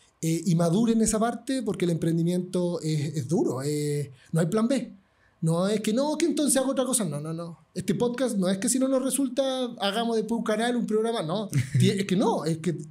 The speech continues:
Speaker 1: va a renunci-, va a resultar, porque es un plan A, no hay plan B. No hay puertas B aquí en el emprendimiento. ¿Y la otra pregunta, Francisco?
Speaker 2: Sobre invertir, el emprendimiento.
Speaker 1: Sí, yo
Speaker 2: O sea,
Speaker 1: lo he
Speaker 2: si
Speaker 1: hecho.
Speaker 2: tú has hecho en emprendimientos que no son tuyos o siempre son para que tú seas socio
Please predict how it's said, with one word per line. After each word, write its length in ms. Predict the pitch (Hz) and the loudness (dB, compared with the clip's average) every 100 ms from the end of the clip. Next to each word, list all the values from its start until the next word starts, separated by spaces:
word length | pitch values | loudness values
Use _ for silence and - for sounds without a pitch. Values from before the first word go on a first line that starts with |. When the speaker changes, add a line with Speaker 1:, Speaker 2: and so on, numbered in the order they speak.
| 156 | 0
Speaker 1:
va 60 | |
a 40 | 226 | 2
renunci-, 360 | 262 247 - 175 | 2 2 0 0
va 200 | 226 254 | 0 2
a 20 | |
resultar, 720 | 247 240 202 196 196 359 - - _ _ _ - | 0 0 0 0 0 -2 -4 -14 _ _ _ -4
porque 260 | 180 - 202 | -2 0 0
es 100 | 202 | 2
un 160 | 202 | 0
plan 280 | 202 220 240 | 2 0 0
A, 180 | 254 311 | 0 2
no 140 | 196 214 | 2 2
hay 100 | 240 | 0
plan 300 | 254 269 262 | 0 0 0
B. 260 | 302 170 - | -4 -6 -4
No 100 | 190 | 0
hay 120 | 269 | 0
puertas 380 | 302 - 214 143 | 0 -2 -2 0
B 160 | 156 | -2
aquí 280 | 135 127 127 | -2 -6 -8
en 80 | 135 | -8
el 80 | 147 | -6
emprendimiento. 600 | 143 147 139 127 127 - _ _ _ - - - | -4 -4 -6 -8 -12 -18 _ _ _ -16 -14 -2
¿Y 80 | 180 | 2
la 80 | 214 | 4
otra 140 | 254 | 4
pregunta, 260 | 262 269 285 | 0 -2 -4
Francisco? 480 | 302 320 - 415 - - - _ | -4 -4 -4 -8 -10 -20 -20 _
Speaker 2:
Sobre 640 | - - 139 139 139 139 - | -14 -4 0 0 0 -2 -2
invertir, 500 | 135 127 127 - 104 - _ _ - | 0 0 0 -2 -4 -6 _ _ -12
el 120 | 113 113 | -4 -2
emprendimiento. 680 | 101 117 123 113 95 90 | 0 0 2 0 -2 -2
Speaker 1:
Sí, 160 | - 180 | 0 2
yo 80 | 196 | 4
Speaker 2:
O 40 | |
sea, 100 | 143 | 4
Speaker 1:
lo 40 | |
he 60 | - | 4
Speaker 2:
si 40 | - | 2
Speaker 1:
hecho. 80 | 143 | 2
Speaker 2:
tú 60 | |
has 60 | 151 | 2
hecho 560 | 156 156 156 175 165 | 0 -2 -2 -2 -2
en 140 | 135 127 | -2 -2
emprendimientos 540 | 123 123 127 139 143 | 0 0 0 -2 -4
que 100 | 131 | -4
no 60 | 131 | -2
son 180 | 143 127 | -2 -2
tuyos 360 | 160 170 190 185 | -2 0 0 0
o 80 | 127 | -2
siempre 240 | 151 135 | -2 -2
son 200 | 143 151 | -2 -2
para 160 | 139 123 | -2 -2
que 80 | |
tú 120 | 120 143 | -2 -2
seas 220 | 147 131 | -2 -4
socio 560 | - 151 156 147 147 | -2 -4 -2 -2 -4